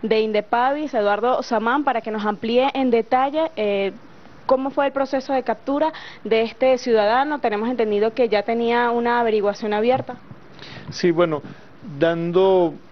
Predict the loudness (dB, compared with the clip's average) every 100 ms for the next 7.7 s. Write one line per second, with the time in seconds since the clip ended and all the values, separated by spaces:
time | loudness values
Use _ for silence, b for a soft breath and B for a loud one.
0 | -20 -16 -8 -6 -2 0 0 0 -6 -4
1 | 0 2 2 0 0 0 2 0 0 -2
2 | 0 0 -2 0 2 4 2 0 -2 -4
3 | -4 -2 -6 -6 -4 -4 0 0 0 -2
4 | -2 0 0 2 -2 0 -2 -4 -12 B
5 | B B B -4 0 2 2 2 2 2
6 | 2 0 0 -2 -2 -4 -2 -4 -4 -4
7 | -4 -2 -2 0 2 2 -2